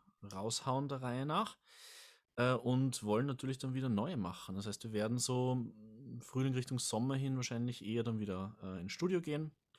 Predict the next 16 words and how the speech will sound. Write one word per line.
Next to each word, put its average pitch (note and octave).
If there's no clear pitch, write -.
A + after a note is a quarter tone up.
Da -
wissen -
wir A#2+
noch A2
nicht A2+
genau, G#2+
wie A#2
und A2+
wo A2+
wir D#3+
das E3
machen, D#3+
aber A#2+
dass G#2+
wir A2+
wieder A#2